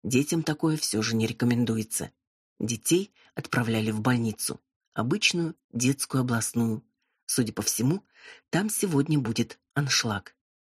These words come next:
Нет-нет, физически они не пострадали, почти. Сила Бога, что вы хотите.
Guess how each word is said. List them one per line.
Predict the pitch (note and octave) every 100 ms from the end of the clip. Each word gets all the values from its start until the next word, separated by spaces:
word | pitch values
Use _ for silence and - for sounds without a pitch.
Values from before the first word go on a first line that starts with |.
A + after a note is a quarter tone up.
| _
Нет-нет, | - E3+ B2 - F#2+ - - _ - -
физически | - D#3 D3 G#3+ G3+ - -
они | A#2+ A2+
не | A#2
пострадали, | A#2+ - B2 A2+ G#2+ F#2+ F2+ _
почти. | - G#2+ - - E2+ - _ _ - -
Сила | - - A3+ D3+
Бога, | A2+ A2+ A#2+ - -
что | - -
вы | B2+ A2+
хотите. | B2+ - A2+ -